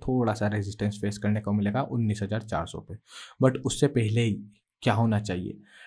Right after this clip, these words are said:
परफेक्ट मार्केट में क्या होना चाहिए और आइडियल कंडीशन क्या होनी चाहिए। यहाँ से मार्केट थोड़ा अप जाएगा और फिर रिट्रेसमेंट लेगा और फिर अप जाएगा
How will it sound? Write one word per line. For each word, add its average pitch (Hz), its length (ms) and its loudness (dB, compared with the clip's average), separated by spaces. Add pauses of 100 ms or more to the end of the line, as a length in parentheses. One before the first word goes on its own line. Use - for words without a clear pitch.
(340)
परफेक्ट 160 360 6
मार्केट 147 340 2
में 151 120 2
क्या 147 120 2
होना 139 220 4
चाहिए 127 300 2
और 139 200 0
आइडियल 110 260 4
कंडीशन 104 380 2
क्या 104 140 -2
होनी 98 180 2
चाहिए। 95 360 -6 (360)
यहाँ 123 220 6
से 156 120 2
मार्केट 131 360 2 (100)
थोड़ा 139 300 8
अप 127 120 4
जाएगा 131 280 4 (240)
और 139 80 0
फिर 143 240 4
रिट्रेसमेंट 127 580 4
लेगा 117 180 0 (160)
और 139 120 4
फिर - 240 4
अप 110 220 0
जाएगा 98 340 -2